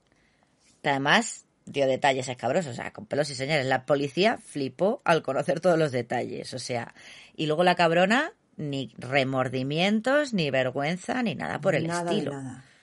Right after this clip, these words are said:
Speaker 1: Ella, en su cabeza, todo tenía justificación, que era proteger a su hijo mayor. Y lo mismo que había matado a tres mujeres así alegremente para protegerle, pues lo mismo que,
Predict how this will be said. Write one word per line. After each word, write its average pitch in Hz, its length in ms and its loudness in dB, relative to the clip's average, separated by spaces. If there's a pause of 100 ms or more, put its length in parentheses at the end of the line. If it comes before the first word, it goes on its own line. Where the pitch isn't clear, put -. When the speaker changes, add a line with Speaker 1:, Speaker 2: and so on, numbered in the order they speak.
(360)
Speaker 1:
Ella, 226 440 6
en 202 60 2
su 190 160 -2
cabeza, 220 460 2
todo 190 200 4
tenía 156 220 0
justificación, 220 840 0
que 277 140 4
era 294 160 2
proteger 185 440 0
a 180 60 -2
su 165 180 -6
hijo 147 200 -8
mayor. 104 380 -10 (760)
Y 180 100 0
lo 147 140 2
mismo 151 260 -2
que 156 60 0
había 151 200 6
matado 160 280 2
a 143 80 2
tres 139 140 -2
mujeres 143 400 -2
así 131 280 -6
alegremente 139 640 -2 (160)
para 120 400 -6
protegerle, 190 640 -4
pues 139 220 -8
lo 113 80 -6
mismo 135 320 -8
que, 143 800 -4